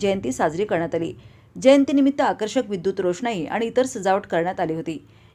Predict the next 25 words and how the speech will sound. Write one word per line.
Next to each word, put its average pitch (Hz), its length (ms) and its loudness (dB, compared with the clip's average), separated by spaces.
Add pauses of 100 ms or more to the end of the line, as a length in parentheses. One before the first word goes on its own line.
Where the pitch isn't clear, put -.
या 277 100 2
कार्यक्रमाच्या 285 640 0
खर्चाची 214 380 -2
जबाबदारी 190 560 2
महापालिकेनं 247 640 -2
घेतली 185 320 -4
होती, 170 340 -6 (320)
परंतु 285 280 2
कार्यक्रमासाठी 233 680 2
ज्या 190 180 4
ज्या 214 140 4
एजन्सीने 208 540 0
काम 190 260 2
केलेले 180 320 0
आहे, 208 300 0 (360)
त्यांचे 277 260 4
पैसे 247 360 2
चार 202 260 4
महिने 202 280 -4
झाले 214 360 2
तरी 240 120 0
अद्याप 196 440 0
अदा 196 240 0
केलेले 170 380 -4
नाहीत. 165 280 -6